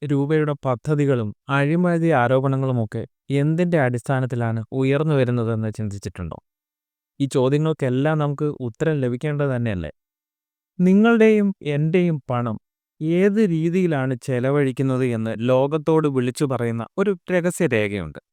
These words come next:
ആ രഹസ്യരേഖയാണ് സി എ ജി റിപ്പോർട്ട്. അപ്പോ ആരാണ് ഈ സി എ ജി? എന്തിനാണ് സി എ ജി റിപ്പോർട്ടുകൾ പുറത്തുവരുന്നത്? കേന്ദ്ര സംസ്ഥാന സർക്കാരുകളുടെയും സർക്കാർ സ്ഥാപനങ്ങളുടെയും സാമ്പത്തിക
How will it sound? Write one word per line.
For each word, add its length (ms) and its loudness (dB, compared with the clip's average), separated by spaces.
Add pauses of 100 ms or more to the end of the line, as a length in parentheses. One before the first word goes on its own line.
(640)
ആ 80 6
രഹസ്യരേഖയാണ് 800 2 (220)
സി 240 -4
എ 180 4
ജി 180 -4
റിപ്പോർട്ട്. 400 -14 (1000)
അപ്പോ 280 -2 (100)
ആരാണ് 540 -2 (200)
ഈ 40 -8
സി 160 -12
എ 200 -4
ജി? 220 -12 (640)
എന്തിനാണ് 640 6 (120)
സി 180 -8
എ 220 2
ജി 180 0
റിപ്പോർട്ടുകൾ 480 -2
പുറത്തുവരുന്നത്? 800 -6 (680)
കേന്ദ്ര 520 6
സംസ്ഥാന 600 2
സർക്കാരുകളുടെയും 1000 0 (220)
സർക്കാർ 580 0
സ്ഥാപനങ്ങളുടെയും 1120 -2 (280)
സാമ്പത്തിക 800 -2